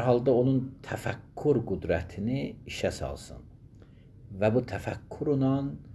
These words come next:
şinaxtılara yetişsin və bu mərhələ idamə tapsın. Nizam-ı tərbiyəti İslamda insan öz ayağı üstündə durur.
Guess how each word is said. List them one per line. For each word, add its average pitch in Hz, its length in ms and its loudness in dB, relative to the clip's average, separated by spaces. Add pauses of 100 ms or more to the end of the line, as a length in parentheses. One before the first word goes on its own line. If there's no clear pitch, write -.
(200)
şinaxtılara 90 1040 -2
yetişsin 80 560 -8 (2250)
və 147 180 10
bu 165 80 6
mərhələ 104 640 4
idamə 82 480 0
tapsın. - 320 -18 (1300)
Nizam-ı 135 640 6
tərbiyəti 101 800 0
İslamda 117 840 -4 (600)
insan 113 560 0 (120)
öz 135 200 6
ayağı 107 400 6
üstündə 73 440 -8
durur. 71 280 -10